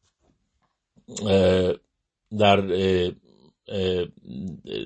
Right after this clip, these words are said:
در زمانهٔ ما با این تفاسیری که ما از نیچه و فروید داریم و انتشار و اشاعهٔ امور عق-، غیر عقلانی،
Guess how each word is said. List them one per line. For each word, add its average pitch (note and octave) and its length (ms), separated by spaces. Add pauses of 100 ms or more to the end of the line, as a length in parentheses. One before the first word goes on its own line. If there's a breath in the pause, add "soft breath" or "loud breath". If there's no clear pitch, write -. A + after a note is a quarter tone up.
(720)
در G2 320
زمانهٔ G2+ 1080
ما G2 320
با E2 300
این D#3 360
تفاسیری G#2 920
که G#2+ 160
ما G2+ 220
از F#2+ 220
نیچه G#2+ 640 (280 soft breath)
و G#2+ 80
فروید B2+ 680 (500)
داریم G#2 600 (440)
و F#2+ 180
انتشار B2 760
و B2+ 80
اشاعهٔ B2+ 640
امور C3 360
عق-، G#2 260
غیر G2 340
عقلانی، G#2+ 920